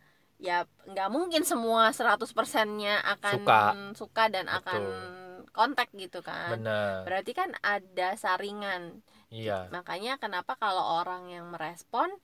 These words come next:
Speaker 1: bisa dibilang dia perlu lebih banyak orang yang
Speaker 2: Orang,
Speaker 1: ngeliat gitu.
Speaker 2: betul.
Speaker 1: Karena dari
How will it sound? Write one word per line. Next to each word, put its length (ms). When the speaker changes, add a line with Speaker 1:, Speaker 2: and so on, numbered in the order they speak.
Speaker 1:
bisa 240
dibilang 480
dia 160
perlu 400
lebih 320
banyak 400
orang 480
yang 240
Speaker 2:
Orang, 80
Speaker 1:
ngeliat 480
gitu. 160
Speaker 2:
betul. 560
Speaker 1:
Karena 320
dari 320